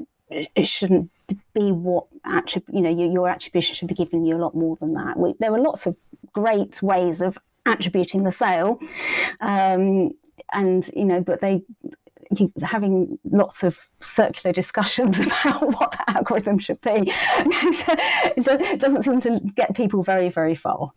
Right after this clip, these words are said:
put it that way. So, I mean, we, we use our own algorithm, which tends to take into account looking at different stages of the journey. So we, we realise that the cost of sale and the return on investment isn't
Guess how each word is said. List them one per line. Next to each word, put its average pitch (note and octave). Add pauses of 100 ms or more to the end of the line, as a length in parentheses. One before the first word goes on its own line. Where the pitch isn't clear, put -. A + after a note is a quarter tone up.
put -
it D#3
that D3+
way. D#3
So, -
I G3
mean, G3+
we, A#3+
we G#3+
use G3
our F3
own A3
algorithm, G#3
which -
tends F3
to -
take F3
into F3
account E3 (300)
looking G3+
at -
different G3+
stages E3
of D#3
the D#3
journey. -
So E3 (500)
we, G3+ (160)
we G3+
realise F3+
that -
the -
cost -
of G#3+
sale -
and E3+
the E3
return F3
on D#3+
investment D#3+
isn't F#3